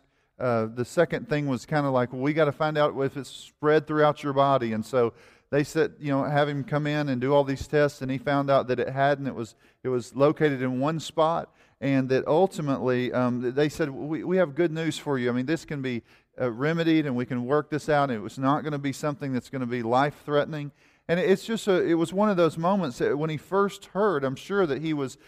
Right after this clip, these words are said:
thinking, like, a hopeless kinda sense came all over him. And then afterwards, you kinda feel like, uh, his hope's restored because of good news. And some, something for us, I think, is, is as we struggle with that, maybe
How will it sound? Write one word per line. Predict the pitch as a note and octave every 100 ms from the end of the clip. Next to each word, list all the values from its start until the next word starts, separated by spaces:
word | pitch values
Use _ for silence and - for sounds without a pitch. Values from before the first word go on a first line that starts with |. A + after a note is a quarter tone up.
| _
thinking, | - E3 E3 D3
like, | C3+ C3 C3
a | - C3+
hopeless | C3+ D#3+ F#3 - E3+ -
kinda | E3 D#3+
sense | C#3 F3 D#3+ -
came | D#3 D3+
all | D3 C#3
over | F3+ D3 C#3+
him. | C#3 C#3+ - _
And | - D3
then | D3 -
afterwards, | D3 E3+ G#3 - D3 C#3 C3+
you | C#3
kinda | C3+ D#3 D3
feel | D3+
like, | D3+ C#3+ -
uh, | C#3
his | C#3+ D3+ C#3
hope's | D#3+ D#3+ C3
restored | D3+ C#3 - F#3 F#3+ D#3
because | B2+ C3+ D3
of | C3+ B2
good | D3 D3
news. | D3 C#3+ B2 G#2+ - _ _ _
And | D#3 D#3
some, | G#3+ A3 F3
something | G#3+ G#3+ G3 D#3
for | D#3 D3
us, | F#3+ F#3
I | D#3
think, | D#3 D#3 D#3
is, | C3+
is | - D3 -
as | C#3+ C#3
we | C#3+ E3 F#3+
struggle | - F#3 F#3+ F3+
with | F3 F3
that, | F3 F3
maybe | D#3 E3